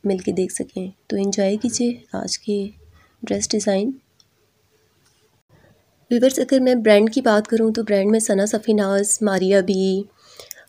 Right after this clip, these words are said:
और इसके अलावा अगर हम खादी की बात करें और, और भी काफ़ी सारे options हैं। अगर आप brand में से कपड़े पसंद करते हैं तो ये काफ़ी सारे option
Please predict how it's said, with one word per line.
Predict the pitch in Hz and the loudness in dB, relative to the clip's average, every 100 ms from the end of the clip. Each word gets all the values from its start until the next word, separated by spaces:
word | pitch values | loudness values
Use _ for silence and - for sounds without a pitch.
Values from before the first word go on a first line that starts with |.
| _ _ | _ _
और | 175 175 175 170 175 170 - | -8 -6 -4 -4 -4 -6 -6
इसके | 190 - 208 | -8 -2 0
अलावा | 190 180 185 | 2 2 2
अगर | 185 185 | 2 0
हम | 180 | -2
खादी | 208 196 202 | -2 -2 0
की | 208 214 | 0 0
बात | 185 180 | 0 0
करें | - 185 180 180 185 _ _ - _ _ _ _ - _ _ | -2 -4 -2 -6 -10 _ _ -20 _ _ _ _ -20 _ _
और, | - 175 170 170 - | -10 -8 -8 -8 -2
और | 196 | 0
भी | 202 226 | 0 2
काफ़ी | 220 220 | 2 2
सारे | 269 254 233 | 0 4 4
options | 185 - 196 202 - | 4 2 0 0 0
हैं। | 196 214 220 | 0 0 -2
अगर | 185 185 | -4 -2
आप | 180 185 | -2 -4
brand | 190 208 180 196 | -2 0 2 2
में | 202 | 0
से | 220 202 - - - | 2 2 2 -2 -4
कपड़े | 190 185 190 190 - 190 - _ _ _ _ | -2 0 0 -2 -6 -6 -14 _ _ _ _
पसंद | 190 185 175 | -4 -2 0
करते | 185 175 185 | -2 -2 -4
हैं | 196 185 214 - - - - - | -2 -2 -6 -12 -20 -20 -12 -2
तो | |
ये | 214 | 0
काफ़ी | 208 190 214 | 2 0 0
सारे | 202 185 | 0 0
option | 170 - 190 | 0 -2 -4